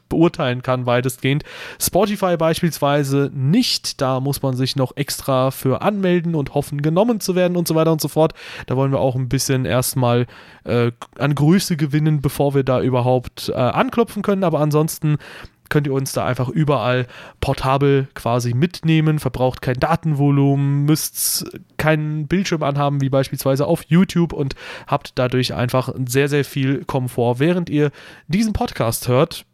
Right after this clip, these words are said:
und ihr bekommt auch auf Wunsch Benachrichtigungen, wenn ein neuer Podcast kommt.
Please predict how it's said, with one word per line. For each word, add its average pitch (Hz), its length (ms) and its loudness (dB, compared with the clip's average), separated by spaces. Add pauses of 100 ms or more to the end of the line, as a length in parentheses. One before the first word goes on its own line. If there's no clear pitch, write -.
(100)
und 139 100 2
ihr 131 40 0
bekommt - 360 -4
auch 123 240 0 (200)
auf 123 220 -2
Wunsch 135 220 -4
Benachrichtigungen, 127 720 -2
wenn 131 100 0
ein 139 100 0
neuer 151 200 4
Podcast - 480 -2
kommt. 233 260 2